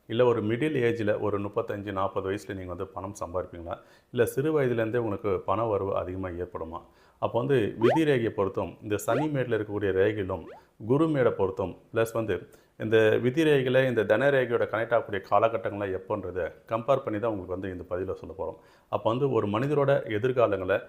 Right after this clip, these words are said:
எந்த காலப்பிரியில நீங்க வந்து ஃபினான்ஷியல் ரீதியான விஷயங்களை ஒரு வளர்ச்சிகளை பெற போறீங்கன்றது இந்த பதிவு பார்க்கும்போது உங்களுக்கு தெரிய வரும். அதனால இந்த வீடியோ வந்து நீங்க ஸ்கிப் பண்ணாம முழுமையா பாருங்க.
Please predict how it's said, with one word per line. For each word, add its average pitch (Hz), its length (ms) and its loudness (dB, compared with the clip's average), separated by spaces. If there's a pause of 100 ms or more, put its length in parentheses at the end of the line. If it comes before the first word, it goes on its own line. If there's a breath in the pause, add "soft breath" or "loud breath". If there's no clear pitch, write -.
(260 loud breath)
எந்த 139 280 0 (140)
காலப்பிரியில 120 540 4
நீங்க 101 180 -4
வந்து 107 160 -4 (240)
ஃபினான்ஷியல் 127 460 -2
ரீதியான 104 320 0
விஷயங்களை 95 280 -4 (160)
ஒரு 98 120 0
வளர்ச்சிகளை 113 460 4
பெற 92 140 4
போறீங்கன்றது 95 540 -2 (240)
இந்த 107 200 0
பதிவு 135 260 4
பார்க்கும்போது 104 560 0
உங்களுக்கு 101 300 -4
தெரிய 87 260 -6
வரும். 85 220 -6 (420 soft breath)
அதனால 123 200 4
இந்த 110 180 2
வீடியோ 139 180 4
வந்து 123 220 0
நீங்க 107 200 -2
ஸ்கிப் - 220 -4
பண்ணாம 101 340 0
முழுமையா 95 300 -4
பாருங்க. 92 320 -2